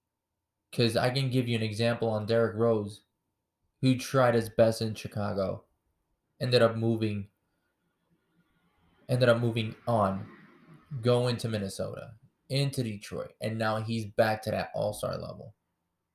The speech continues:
And James Harden not giving them the opportunity to. James Harden needs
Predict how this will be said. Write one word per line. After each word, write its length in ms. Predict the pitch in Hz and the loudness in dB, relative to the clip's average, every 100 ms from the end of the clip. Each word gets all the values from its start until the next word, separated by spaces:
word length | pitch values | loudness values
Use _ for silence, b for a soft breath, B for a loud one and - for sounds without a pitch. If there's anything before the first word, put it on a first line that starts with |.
| _ _ _ _ _ _ | _ _ _ _ _ _
And 140 | 117 107 | -10 -4
James 200 | 110 107 | -2 -2
Harden 180 | 110 104 | -2 -2
not 180 | 104 | -2
giving 220 | 101 104 101 | -4 -4 -4
them 140 | 98 | -4
the 120 | 101 | -4
opportunity 580 | 98 - - 107 101 95 | -4 -6 -10 -10 -8 -10
to. 260 | - - 104 _ _ _ _ _ _ _ _ _ _ _ _ _ _ _ _ _ _ _ _ _ _ _ _ _ _ _ _ _ _ _ _ _ _ _ _ _ _ _ _ _ | -12 -16 -18 _ _ _ _ _ _ _ _ _ _ _ _ _ _ _ _ _ _ _ _ _ _ _ _ _ _ _ _ _ _ _ _ _ _ _ _ _ _ _ _ _
James 280 | - 131 131 | -4 -2 -2
Harden 600 | 123 117 107 110 107 101 - _ _ _ _ _ _ 160 | -2 -2 -2 -4 -8 -10 -14 _ _ _ _ _ _ -10
needs 800 | 110 110 113 110 104 - - | -6 -2 -2 -2 -4 -10 -18